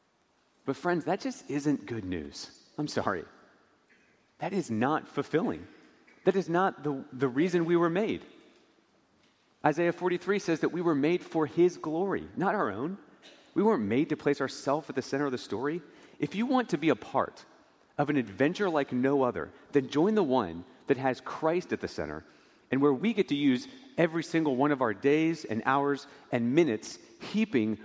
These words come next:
glory on him, because beholding the glory of Christ is so much better than living for our own. It's so much better. It's so much better to be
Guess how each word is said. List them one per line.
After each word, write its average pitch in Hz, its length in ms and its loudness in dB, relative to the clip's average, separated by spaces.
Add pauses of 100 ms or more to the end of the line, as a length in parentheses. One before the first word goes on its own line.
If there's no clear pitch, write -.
glory 143 340 2
on 127 180 2
him, 190 200 2
because 151 300 2
beholding 175 500 0
the 165 80 2
glory 165 300 2
of 127 100 2
Christ 151 380 -2
is 123 80 -8
so - 320 -8
much 180 340 0
better 156 220 0
than 120 240 0
living 139 280 0
for - 200 -6
our 123 220 -4
own. 131 420 -10 (960)
It's - 160 -2
so 233 340 -4
much 196 280 0
better. - 260 -4 (2000)
It's 180 120 0
so 214 220 -2
much 247 240 0
better 185 220 6
to 156 160 -8
be 151 200 0